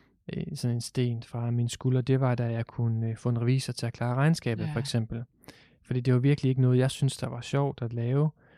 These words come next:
Speaker 1: Øh, og lige pludselig så var der råd til, at man kunne udlicitere det, og det var bare,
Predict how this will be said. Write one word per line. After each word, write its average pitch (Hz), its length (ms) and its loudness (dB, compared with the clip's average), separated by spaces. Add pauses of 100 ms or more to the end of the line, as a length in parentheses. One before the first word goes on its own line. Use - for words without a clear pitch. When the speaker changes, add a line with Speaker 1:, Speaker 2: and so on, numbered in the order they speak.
(260)
Speaker 1:
Øh, 120 760 -2
og 131 140 -2
lige 143 140 0
pludselig 135 300 -4
så 139 100 -2
var 139 120 0
der 120 80 -2
råd 139 220 0
til, - 120 -4
at - 20 2
man 120 100 0
kunne 131 120 2
udlicitere 131 460 -2
det, 117 100 -2
og 113 80 -4
det 127 100 2
var 127 80 2
bare, 117 320 -6